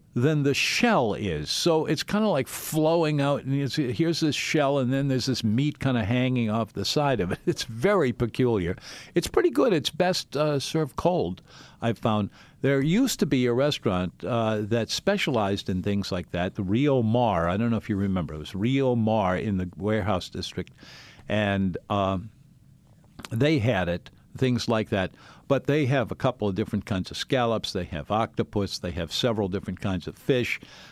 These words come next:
It went on and on, and after, uh, reading it enough, I came to the conclusion that this is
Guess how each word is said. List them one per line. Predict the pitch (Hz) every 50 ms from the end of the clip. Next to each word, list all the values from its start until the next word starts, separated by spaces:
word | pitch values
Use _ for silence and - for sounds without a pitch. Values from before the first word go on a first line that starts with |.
| - - -
It | 135
went | 135 131 131 135
on | 147 170 185 180
and | 160 147 131
on, | 117 110 110 107 107 107
and | - 120 110 110 107 107 110 113 - - - - - - - - -
after, | 147 147 151 147 - - 156 143 131 120
uh, | 117 113
reading | 113 117 123 131 131 127 127 120
it | 113 107 107 - - -
enough, | 101 120 107 107 117 117 104 - -
I | 104 101
came | 95 - - 113 113 113
to | 107 98
the | 104 104
conclusion | - - 98 90 - - 107 107 101 - 98 92 95 92 - - - - - - - -
that | 107 101 98 - - -
this | 135 147 131 - -
is | - - 120 110 104 - - -